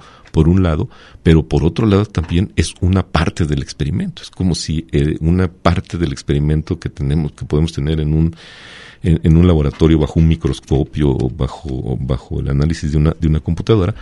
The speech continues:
de repente se convirtiera él también en la parte que observa, y la parte que observa también desde un punto de vista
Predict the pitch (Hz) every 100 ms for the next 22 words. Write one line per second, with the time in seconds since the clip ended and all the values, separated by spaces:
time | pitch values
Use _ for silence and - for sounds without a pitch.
0 | - - 87 85 73 85 82 85 90 76
1 | - 76 71 71 87 82 87 - 87 80
2 | 85 78 80 90 - 71 69 - 78 -
3 | 82 - 67 - - 110 87 65 - -
4 | - - 82 76 78 - 98 - 92 -
5 | 104 92 92 95 - 85 82 87 95 -
6 | 73 73 82 82 90 85 87 73 78 -
7 | - -